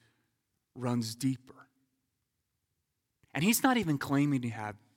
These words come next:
any faith in God. I don't know if he's a Christian, but listen to what he says. He identifies, quote, "a newfound need to locate oneself in uncertain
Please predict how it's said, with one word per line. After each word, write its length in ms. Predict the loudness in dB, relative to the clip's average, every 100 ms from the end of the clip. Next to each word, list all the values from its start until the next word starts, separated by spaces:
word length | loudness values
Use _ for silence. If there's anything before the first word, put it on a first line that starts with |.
| _ _ _ _ _ _ -4
any 200 | -2 -2
faith 340 | -2 -4 -4
in 120 | -6
God. 420 | -6 -8 -10 -14 -16
I 680 | -20 _ _ _ _ _
don't 80 | -8
know 60 | -8
if 100 | -8
he's 140 | -10
a 60 | -8
Christian, 640 | -8 -8 -8 -12 -12 -14 _ _ -8
but 80 | -6
listen 240 | -4 -2
to 60 | -2
what 100 | -2
he 60 |
says. 440 | -4 -8 -8 -12 -18 -20 _ _ _
He 160 | 0 2
identifies, 640 | 4 2 2 2 0 0
quote, 420 | -4 0 0 -2 _ _ _ _ _ _ _ -8
"a 180 | -4
newfound 1080 | -2 0 0 0 -2 -4 -8 -6 -4 -4 -4
need 540 | -4 -4 -4 -10 -16 -20 _ _ _ _ _ -12
to 160 | -10 -10
locate 760 | -12 -8 -6 -6 -8 -10 -8
oneself 880 | -10 -12 -12 -12 -12 -14 -18 -20 -20 _ _ _ _ _ _ -10
in 180 | -8 -6
uncertain 1000 | -8 -8 -6 -6 -6 -8 -10 -14 -14